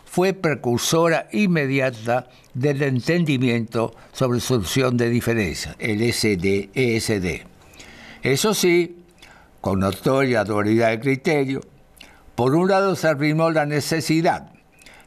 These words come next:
de evitar cualquier tipo de demora en el trámite de un reclamo cualquiera,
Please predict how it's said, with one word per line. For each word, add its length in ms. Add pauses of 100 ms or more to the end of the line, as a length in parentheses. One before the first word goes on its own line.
de 140
evitar 520
cualquier 440
tipo 340
de 120
demora 420
en 60
el 140
trámite 420
de 60
un 80
reclamo 420
cualquiera, 680